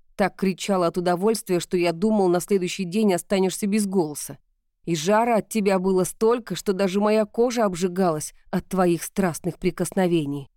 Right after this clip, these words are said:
Ох, мне не сдобровать.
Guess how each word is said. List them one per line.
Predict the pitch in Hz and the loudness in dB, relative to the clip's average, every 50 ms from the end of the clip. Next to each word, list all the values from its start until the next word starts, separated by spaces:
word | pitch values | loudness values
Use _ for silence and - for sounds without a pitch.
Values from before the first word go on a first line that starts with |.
| _ _ _ _ _ _ _ _ | _ _ _ _ _ _ _ _
Ох, | - 175 175 180 185 202 220 226 214 196 180 170 165 160 151 - - - - - _ _ _ - | -2 2 2 4 4 4 4 2 2 0 0 -2 -2 -4 -6 -10 -14 -16 -18 -20 _ _ _ -2
мне | - 233 226 214 208 196 190 175 | 2 4 6 6 6 6 6 6
не | 175 180 180 | 4 4 2
сдобровать. | 170 160 190 180 165 185 185 180 165 151 139 131 - - - - | 2 0 -2 -2 0 0 0 0 -2 -4 -6 -12 -14 -16 -16 -18